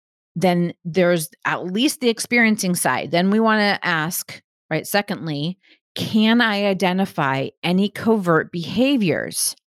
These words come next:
that the person is doing? So this, to me, is the trickiest part. And again, why I have my twelve-week program.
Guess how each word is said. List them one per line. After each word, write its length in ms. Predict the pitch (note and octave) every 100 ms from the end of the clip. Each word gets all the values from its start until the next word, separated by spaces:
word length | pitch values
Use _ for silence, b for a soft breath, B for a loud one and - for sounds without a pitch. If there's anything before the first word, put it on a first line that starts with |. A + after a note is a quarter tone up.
| _
that 340 | D#3 D#3+ C#3+ - _
the 140 | F3 -
person 480 | - C3 B2+ - D3+
is 180 | D3 D3+
doing? 520 | D3+ F#3+ E3 A2+ - - B B B
So 180 | - F3+
this, 480 | D#3+ G3 A3+ - - _ _
to 100 | -
me, 460 | F3+ F3+ F3+ F#3+ A3+
is 200 | F3+ D#3+
the 80 | D#3+
trickiest 560 | - E3+ - D3 -
part. 240 | - D3 -
And 100 | D3+
again, 380 | D#3+ D3+ D3 D#3
why 180 | C#3 C#3+
I 40 |
have 220 | D#3+ C#3+
my 140 | C#3+ C#3
twelve-week 440 | - C3+ C3+ -
program. 560 | - E3 C3+ D#2 -